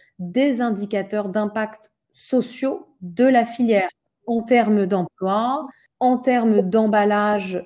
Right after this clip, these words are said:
évité, en termes de chiffre d'affaires, de production locale, et cetera, et cetera. Donc, on aura bientôt, euh, d'ici quelques mois, des indicateurs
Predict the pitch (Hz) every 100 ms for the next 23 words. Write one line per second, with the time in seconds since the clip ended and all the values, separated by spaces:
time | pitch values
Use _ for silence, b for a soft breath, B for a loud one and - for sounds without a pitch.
0 | _ - 208 180 180 - 214 233 254 302
1 | B B B B _ - 226 226 226 226
2 | 226 220 208 196 196 196 190 180 190 185
3 | 175 - 247 226 - 220 202 190 - 220
4 | 240 269 285 285 196 170 220 214 - -
5 | - 277 254 240 233 - 254 233 233 233
6 | 226 233 240 269 302 302 311 b b b
7 | 208 214 - 220 220 202 233 247 208 -
8 | 214 202 180 160 165 B B 196 196 233
9 | 233 214 294 302 262 247 233 233 262 349
10 | 339 B B _ 202 196 190 185 175 175
11 | 185 185 240 - 277 254 208 226 196 196
12 | 226 262 277 196 247 262 233 220 214 226
13 | 196 - 226 240 269